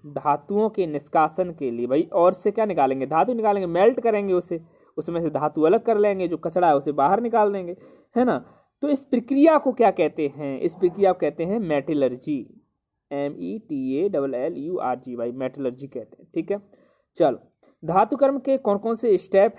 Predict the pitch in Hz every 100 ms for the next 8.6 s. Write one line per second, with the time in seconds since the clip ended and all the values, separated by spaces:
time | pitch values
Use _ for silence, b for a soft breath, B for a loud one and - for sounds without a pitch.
0 | 240 262 - - b b b _ - 180
1 | 180 175 170 - - 165 180 196 202 202
2 | 202 208 202 202 208 165 180 170 165 165
3 | 165 170 170 160 156 - 147 147 156 151
4 | 151 165 - 151 170 - 165 165 175 165
5 | 170 165 143 160 156 147 156 147 147 -
6 | 151 147 143 147 143 135 - 151 143 139
7 | 139 139 139 143 139 - 139 - 190 196
8 | 190 185 185 185 190